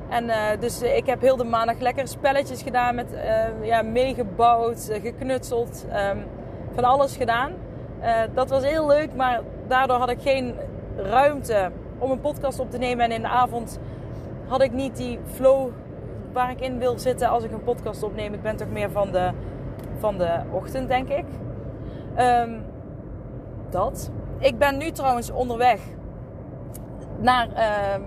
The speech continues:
eh, He-, Hendrik Ido Ambacht. Ja, ik ligt bij Rotterdam. Daar zit mijn, eh, mijn eigen life coach. Eh, ja, a-, alle, alle mensen die ik volg op Instagram,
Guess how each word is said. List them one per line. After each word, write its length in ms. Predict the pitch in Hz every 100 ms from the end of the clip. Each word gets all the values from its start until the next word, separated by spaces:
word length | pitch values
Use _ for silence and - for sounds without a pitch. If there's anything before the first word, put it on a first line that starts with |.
| -
eh, 100 | - 190
He-, 440 | 180 175 180 185 - - -
Hendrik 440 | 190 233 233 233 - - - - - - -
Ido 300 | 233 220 214
Ambacht. 500 | 233 233 233 240 -
Ja, 120 | 190
ik 160 | 190 - - 180
ligt 220 | 202 220
bij 100 | 208
Rotterdam. 500 | 202 208 202 220 220
Daar 180 | 208 185
zit 220 | 214 208
mijn, 320 | 208 196 190
eh, 120 | 180 180 - - - - -
mijn 260 | 185 233 240
eigen 360 | - 262 269 254
life 220 | 262 294
coach. 500 | - 277 302 - - - - - -
Eh, 340 | - 220 214 208 - - - - -
ja, 260 | - 339 285 - -
a-, 120 | - - -
alle, 500 | - 294 302 277 262 - -
alle 200 | 247 302
mensen 420 | 294 302 302 277 233
die 200 | 277 277
ik 120 | 311
volg 240 | 302 294
op 120 | 269
Instagram, 640 | 277 285 277 269 254 254